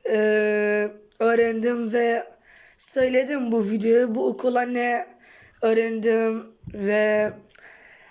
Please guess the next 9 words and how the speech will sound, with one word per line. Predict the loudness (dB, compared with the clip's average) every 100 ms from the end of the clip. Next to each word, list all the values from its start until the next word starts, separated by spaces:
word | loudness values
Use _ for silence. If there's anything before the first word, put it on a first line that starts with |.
| -6
ama | -2 -2
inşallah, | -2 -2 0 2 2 2 -2 -6 -10 -4
e, | 0 0 0 0
arkadaşlar | -2 -2 0 0 0 -2 0
ben | -2
size | -2 -10 -6 -4
bir | -2 -2
tavsiyem | -2 -2 -4 -6 -6 -2
var. | 0 0